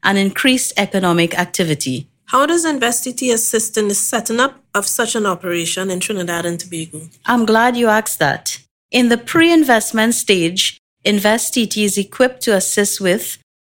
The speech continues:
Speaker 1: requests for information, which includes the provision of key data to the investor. This may include labor rates, tax costs,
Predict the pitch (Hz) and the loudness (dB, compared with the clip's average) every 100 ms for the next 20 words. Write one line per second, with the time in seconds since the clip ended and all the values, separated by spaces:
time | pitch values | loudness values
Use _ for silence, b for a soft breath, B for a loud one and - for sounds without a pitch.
0 | _ 180 185 - 269 277 - 311 269 269 | _ -4 -4 2 2 2 0 2 2 2
1 | 254 233 220 233 240 226 - 190 185 233 | 2 2 2 2 4 2 2 0 0 0
2 | 226 208 196 196 185 180 196 196 180 - | 0 0 -2 0 0 2 2 2 0 -2
3 | - 285 226 214 196 202 214 220 202 180 | 2 2 4 2 4 0 0 0 2 2
4 | 170 151 - - 147 233 _ _ _ 175 | 2 2 0 0 0 0 _ _ _ 0
5 | 196 - 233 202 190 220 190 185 180 175 | 0 2 2 2 2 0 2 2 2 2
6 | 175 196 226 - - 160 156 - - 196 | 4 4 2 -4 -2 -2 0 -6 0 2
7 | 190 196 - | 2 0 -6